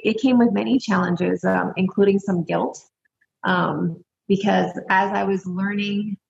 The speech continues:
a new pace and establishing new routines and new rhythms, uh, there was some guilt there as I had to start saying no to things, no to things and people, uh, in my life that I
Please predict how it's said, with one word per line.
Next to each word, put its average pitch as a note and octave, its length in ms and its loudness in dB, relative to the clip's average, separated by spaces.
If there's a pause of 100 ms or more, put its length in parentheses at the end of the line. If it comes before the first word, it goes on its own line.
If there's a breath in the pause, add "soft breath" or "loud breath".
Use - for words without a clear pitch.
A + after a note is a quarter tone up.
(260)
a F#3+ 80 -2
new F#3 320 4
pace G3 640 -2
and G3+ 160 0
establishing F#3+ 680 0
new F#3 140 0
routines A3 680 2
and F#3 100 0
new E3 200 -2
rhythms, A3 680 0 (480 soft breath)
uh, F#3 340 4
there G3+ 260 2
was A3 240 2
some A#3+ 160 6
guilt A#3 340 2
there D#3 220 -2
as F#3+ 200 0
I F#3+ 80 -4
had F#3+ 240 -2
to F#3+ 80 -20
start - 300 -4
saying F#3+ 360 2
no F#3+ 200 4
to G#3+ 140 2
things, - 540 -6
no F#3+ 240 4
to G3+ 160 2
things G3 520 -2
and F3+ 300 0
people, A3 520 0 (380 soft breath)
uh, F3+ 240 2
in G3 160 0
my F#3 120 2
life F3+ 320 0
that F3+ 120 0
I F3 120 -4